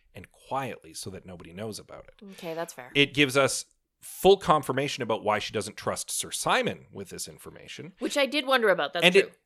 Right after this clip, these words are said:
Speaker 1: and it creates this lovely little network of former Watsons who Rosie can rely on, at the very least through Eileen.
Speaker 2: Oh, yeah, that's, that's true. I didn't think about that.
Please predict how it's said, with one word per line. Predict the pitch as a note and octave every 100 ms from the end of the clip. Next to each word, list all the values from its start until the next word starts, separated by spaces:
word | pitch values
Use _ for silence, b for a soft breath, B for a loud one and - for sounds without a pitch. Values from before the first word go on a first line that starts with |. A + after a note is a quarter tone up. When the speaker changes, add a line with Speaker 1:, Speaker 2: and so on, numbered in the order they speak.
| -
Speaker 1:
and | F#3
it |
creates | F#3 F3+ E3+ F#3 G3
this | - D#3
lovely | C#3+ C#3+ D3 D3+
little | C#3+ C3
network | B2+ B2+ B2+ -
of | A2+
former | - A#2+ A2
Watsons | G2 G#2+ - - - - - -
who | B2+
Rosie | B2 A#2+ B2
can | - A2
rely | G#2 A#2+ D3+
on, | - - - _ -
at | A#2
the |
very | C3 G3 C#3+
least | G#2+ G2+ -
through | - C#3 A2
Eileen. | F2+ A2 F3 E2 F2+ D3+
Speaker 2:
Oh, | G4 C5+ C#5+
yeah, | D5+ B4+
that's, | C5+ - - -
that's | F#4 -
true. | G4 A#4
I |
didn't | D#4 E4
think | E4 F4
about | D#4+ A3
that. | F3 D#3